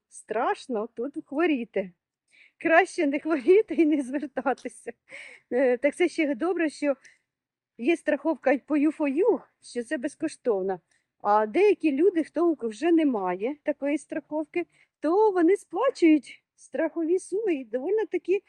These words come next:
великі. І по триста доларів, і по п'ятсот доларів. Ну, одним словом, це, це, скажімо так, е, удовольствие для багатих хворіти. Так, за медицину розказала.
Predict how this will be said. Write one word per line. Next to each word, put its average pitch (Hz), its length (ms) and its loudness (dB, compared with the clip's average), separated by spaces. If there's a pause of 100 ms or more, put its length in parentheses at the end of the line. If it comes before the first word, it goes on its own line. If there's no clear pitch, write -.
(240)
великі. 320 680 0
І 247 60 -12
по 330 140 -6
триста 320 420 -4
доларів, 254 300 -4
і 269 40 -6
по 294 140 -8
п'ятсот 349 480 -6
доларів. 269 420 -2 (580)
Ну, 277 160 2
одним 254 240 0
словом, 190 460 -4 (1800)
це, 320 400 2 (680)
це, - 160 -2
скажімо 277 500 -2
так, 415 320 -4 (920)
е, 254 220 0
удовольствие 311 560 0
для 277 160 2
багатих 294 420 -2 (560)
хворіти. 208 500 -4 (1000)
Так, 196 160 -20
за 269 120 -10
медицину 311 480 -4
розказала. 254 600 -4